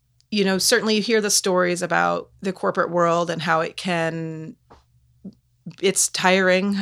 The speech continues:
Um, you know, I traveled every week. I packed a bag and unpacked a bag. Um, and so I did, I was experiencing a certain amount of burnout,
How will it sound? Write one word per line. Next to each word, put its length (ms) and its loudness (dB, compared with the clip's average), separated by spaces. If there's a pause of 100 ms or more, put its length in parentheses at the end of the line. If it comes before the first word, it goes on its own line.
Um, 460 0
you 100 -2
know, 200 0
I 100 2
traveled 540 0
every 260 -4
week. 340 -6
I 120 -2
packed 260 -2
a 20 -14
bag 380 0
and 80 -6
unpacked 340 -6
a 40 -10
bag. 440 -4 (380)
Um, 320 0
and 160 -2
so 120 0
I 100 4
did, 260 -2
I 80 2
was 200 2
experiencing 520 -4
a 40 -4
certain 240 0
amount 180 -2
of 60 -6
burnout, 580 -2